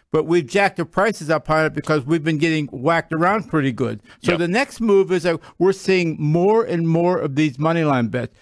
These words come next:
Speaker 1: And obviously, when they, when you get someone who you understand, that they understand what's going on, uh, this guy's laying a dollar forty, this has to be the best price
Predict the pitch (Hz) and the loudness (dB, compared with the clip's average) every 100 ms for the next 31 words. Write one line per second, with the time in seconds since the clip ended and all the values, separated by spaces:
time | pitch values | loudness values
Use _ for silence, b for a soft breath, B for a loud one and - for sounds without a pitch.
0 | B B 139 175 202 151 - 131 120 131 | B B 0 2 0 -2 -4 -4 -2 0
1 | 156 165 160 156 156 156 175 214 - 208 | 0 0 -2 -2 0 2 2 0 0 -2
2 | 196 175 170 175 156 - 165 160 160 147 | 0 0 2 0 -4 -4 0 2 0 -4
3 | b - 131 180 214 180 - 160 151 135 | b -4 -2 2 0 0 0 0 0 0
4 | 147 139 135 131 123 B B 120 131 175 | 0 2 0 0 -4 B B -2 0 -2
5 | 175 175 156 170 160 143 156 147 - 160 | 0 0 2 0 -2 -2 0 -2 -2 0
6 | 160 139 b b 160 190 190 170 151 156 | 0 -2 b b -2 0 0 -2 0 -2
7 | 143 123 147 - - 143 139 - | -2 -2 -2 -4 -4 -2 -2 -6